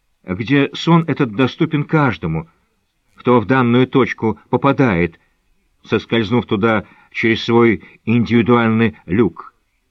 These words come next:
а говоря проще, с помощью своей собственной подушки. Итак, существует некий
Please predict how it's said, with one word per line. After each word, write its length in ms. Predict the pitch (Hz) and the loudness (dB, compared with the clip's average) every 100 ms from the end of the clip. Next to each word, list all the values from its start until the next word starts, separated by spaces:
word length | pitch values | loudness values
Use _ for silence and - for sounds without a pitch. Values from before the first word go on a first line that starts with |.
| _ _ | _ _
а 120 | 87 | -4
говоря 260 | 87 101 104 | 0 2 2
проще, 420 | 113 120 - 101 | 2 0 0 -6
с 80 | - | -4
помощью 680 | 127 127 113 - 120 113 - _ _ _ _ _ _ _ _ | 0 0 0 -2 -2 -2 -2 _ _ _ _ _ _ _ _
своей 560 | - 120 151 175 - - | -6 0 4 4 2 -4
собственной 720 | - 139 - - 123 120 117 | -4 -2 -4 -6 -2 0 0
подушки. 560 | 107 85 80 - - - _ _ _ _ _ _ _ _ _ _ _ _ _ _ _ _ _ _ - | -2 -4 -6 -14 -20 -20 _ _ _ _ _ _ _ _ _ _ _ _ _ _ _ _ _ _ -6
Итак, 420 | 82 113 165 - _ _ _ _ _ _ _ _ _ _ _ | -4 -2 -6 -8 _ _ _ _ _ _ _ _ _ _ _
существует 840 | - 98 - 110 - 233 220 - | -4 -2 -2 -4 -4 -4 -4 0
некий 680 | 151 214 - 190 180 170 | 0 0 0 2 2 0